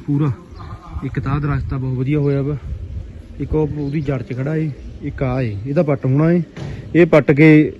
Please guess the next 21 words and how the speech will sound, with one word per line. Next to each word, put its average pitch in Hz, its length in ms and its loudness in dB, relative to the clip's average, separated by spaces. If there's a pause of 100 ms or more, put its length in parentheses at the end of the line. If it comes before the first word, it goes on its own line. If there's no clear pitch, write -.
(100)
ਇੱਧਰ 151 220 2
ਲਾਊਂਗਾ। 110 360 2 (720)
ਇੱਕ 160 180 -2
ਆ 175 60 6
ਨਿੰਮ 156 280 2
ਬਚਾਉਣੀ 127 440 -2
ਆ, 113 60 -4 (140)
ਇਹ 147 60 -4
ਤਾਂ 165 80 0
ਬਚ 135 160 0
ਜਾਣੀ, 123 280 -2
ਚਲੋ 131 180 -2
ਇਹਦਾ 135 200 -2
ਚਾਹੇ 131 180 -4
ਕੁਛ 117 160 -6
ਵੀ 131 140 -4
ਹੋਵੇ, 135 200 -2 (200)
ਵੱਡੀ 127 260 -6
ਹੋਈ 123 160 -2
ਵੀ 123 220 -6
ਆ 139 40 -6